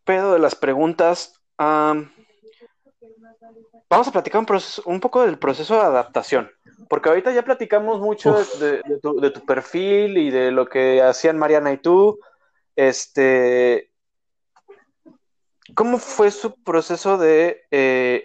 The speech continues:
Speaker 1: a-, adaptación? ¿Qué extrañas de México? O sea, lo básico ya sabemos que es la comida, los amigos, la familia, ¿no? Este, y el clima.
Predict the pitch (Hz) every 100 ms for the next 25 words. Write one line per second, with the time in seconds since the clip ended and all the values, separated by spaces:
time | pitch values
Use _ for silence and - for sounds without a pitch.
0 | - 131 127 127 135 127 131 - - 165
1 | - 160 156 127 - - - - - 214
2 | - 226 226 226 170 160 170 196 175 135
3 | 131 131 - 147 147 151 151 156 151 139
4 | 135 131 127 127 123 117 104 - 123 220
5 | 196 143 113 135 160 127 - 110 107 82
6 | 160 _ _ _ _ - 135 113 - 120
7 | 117 127 123 143 135